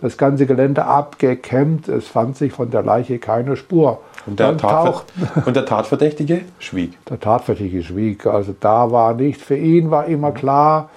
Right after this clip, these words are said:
Speaker 1: ich habe mit dem Tod der Frau nichts zu tun, wenn sie denn tot ist. Und im Übrigen weiß kein Mensch, sagt er immer, ob sie nicht abgehauen ist.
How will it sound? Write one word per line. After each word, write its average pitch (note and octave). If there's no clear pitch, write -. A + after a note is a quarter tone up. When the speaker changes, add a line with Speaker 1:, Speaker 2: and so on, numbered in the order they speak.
Speaker 1:
ich E3+
habe D#3
mit D3+
dem C#3+
Tod C#3
der A#2+
Frau B2+
nichts C3
zu B2+
tun, D3
wenn C#3+
sie D3+
denn D3+
tot D3
ist. D#3
Und C3+
im D3+
Übrigen E3
weiß C#3+
kein C#3
Mensch, C#3+
sagt D3
er C#3
immer, C#3
ob -
sie C3+
nicht C3+
abgehauen A#2+
ist. -